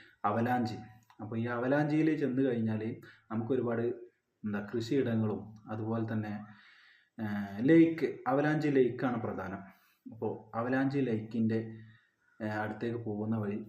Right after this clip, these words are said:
റോഡ് സൈഡിൽ തന്നെ നിന്നാൽ, നിന്ന് കഴിഞ്ഞാൽ ഒരു അടിപൊളി ഒരു വ്യൂ പോയിന്റ് ഉണ്ട്. അതിനെ വർണ്ണിക്കാൻ ഒരിക്കലും കഴിയില്ല. കാരണം അത്രയും മനോഹരമായിട്ടുള്ള ഒരു സ്ഥലമാണ്. നമുക്ക് കുറച്ച് സമയം റെസ്റ്റ് എടുക്കാനോ, വണ്ടിയൊക്കെ കൂടുതൽ ഓടിയിട്ട്,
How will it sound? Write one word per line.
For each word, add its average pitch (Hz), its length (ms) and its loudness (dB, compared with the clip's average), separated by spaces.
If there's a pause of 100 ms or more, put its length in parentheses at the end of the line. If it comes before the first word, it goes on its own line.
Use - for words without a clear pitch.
(140)
റോഡ് 156 440 4
സൈഡിൽ 120 540 -4
തന്നെ 113 200 0
നിന്നാൽ, 110 400 -2 (140)
നിന്ന് 131 260 0
കഴിഞ്ഞാൽ 110 540 0
ഒരു 127 360 -2 (140)
അടിപൊളി 120 680 -2
ഒരു 117 100 -4
വ്യൂ 113 380 -4
പോയിന്റ് 110 320 -4
ഉണ്ട്. 87 180 -10 (720)
അതിനെ 139 400 0 (120)
വർണ്ണിക്കാൻ 123 760 -2 (120)
ഒരിക്കലും 110 420 -4
കഴിയില്ല. 98 380 -6
കാരണം 101 180 -4
അത്രയും 113 500 -8
മനോഹരമായിട്ടുള്ള 110 1120 -2
ഒരു 104 100 -10
സ്ഥലമാണ്. 90 460 -12 (400)
നമുക്ക് 117 220 -2
കുറച്ച് 113 280 -6
സമയം 110 320 -4
റെസ്റ്റ് 107 340 -8
എടുക്കാനോ, 101 400 -8
വണ്ടിയൊക്കെ 110 480 -2
കൂടുതൽ 110 380 -4
ഓടിയിട്ട്, 110 360 -2